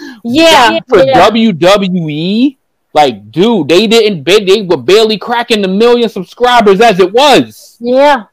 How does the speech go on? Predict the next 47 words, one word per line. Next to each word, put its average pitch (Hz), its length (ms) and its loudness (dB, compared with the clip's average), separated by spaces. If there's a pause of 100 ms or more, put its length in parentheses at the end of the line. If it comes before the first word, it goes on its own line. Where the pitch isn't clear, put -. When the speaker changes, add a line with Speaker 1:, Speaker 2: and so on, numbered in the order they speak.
(180)
Speaker 1:
yeah, 220 260 -4
Speaker 2:
Business 294 340 0
Speaker 1:
yeah. 262 80 0
Speaker 2:
is 220 40 0
gonna 240 200 2
be 233 160 4
Speaker 1:
Yeah. 175 120 2
Speaker 2:
booming 302 220 2
for 220 100 -2
the 196 100 4
first, 202 260 0
like, 156 160 0
two, 208 180 0
three 156 220 0
months 175 400 0
because 143 360 0
people's 147 320 -8
gonna 135 160 -4
subscribe 139 480 0
for - 100 -8
the 120 100 0
Rumble 139 400 2
through 127 160 -4
WrestleMania. 127 720 -2 (380)
But 156 100 4
as 135 100 0
soon 285 200 2
as 151 100 0
WrestleMania 160 760 2
is, 135 200 -6
you, 208 180 -2 (240)
we 190 180 0
all 240 200 4
know 196 180 2
that 151 140 0
shit 185 180 0
is 135 100 -2
gonna 131 240 -4 (140)
tail 180 480 0
all 202 280 2
the 180 100 2
way 143 160 0
off 123 220 0
once 127 180 -8
WrestleMania 123 640 -6
is 104 100 -14
done. 101 340 -14